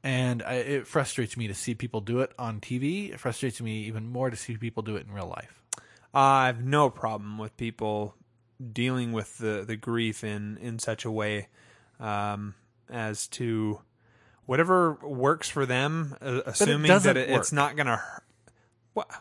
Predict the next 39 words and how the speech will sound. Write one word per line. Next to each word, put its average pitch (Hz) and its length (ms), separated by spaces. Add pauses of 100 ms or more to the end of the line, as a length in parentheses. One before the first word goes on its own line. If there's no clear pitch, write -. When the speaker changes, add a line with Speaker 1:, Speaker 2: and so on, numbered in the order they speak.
(100)
Speaker 2:
who 311 200
are 277 80
you 262 240
to 175 100
say? 113 540 (300)
Speaker 1:
Adama 240 440
tells 254 340
us 277 180
himself 269 520
that 170 160
it 135 100
didn't 120 300
work. - 440 (1000)
Speaker 2:
That 151 240
going 180 320
through 170 240
those 147 200
personal 156 440
files 113 760 (580)
didn't 156 240
help 120 340
him. 101 340
He 185 120
did 214 160
not 240 340
say 135 260
anything 120 480
like 104 240
that. 104 340 (220)
Speaker 1:
He, 196 340
he 185 240
Speaker 2:
He's 185 240
saying 254 280
that 208 100
he's 202 240
still 170 320
hurting 117 400
inside. 101 480
Speaker 1:
Right. 123 260